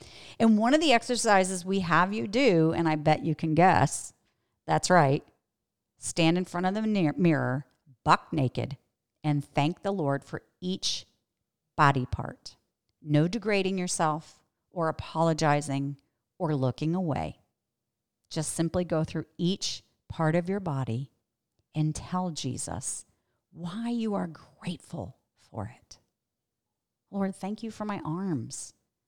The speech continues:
because they allow me to hug those I love dearest. Lord, thank you for my saggy breasts. They allowed me to nurse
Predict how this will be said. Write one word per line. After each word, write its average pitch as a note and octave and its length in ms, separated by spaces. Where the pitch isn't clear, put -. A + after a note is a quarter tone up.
because G#3+ 260
they A3 140
allow G#3+ 340
me A#3 120
to G3 80
hug F#3+ 400
those E3+ 180
I E3 80
love F3 300
dearest. - 640
Lord, B3 200
thank B3 220
you C4+ 80
for C4+ 140
my A3 120
saggy G#3 380
breasts. - 680
They A#3+ 140
allowed A3+ 400
me B3 140
to B3+ 180
nurse G#3 520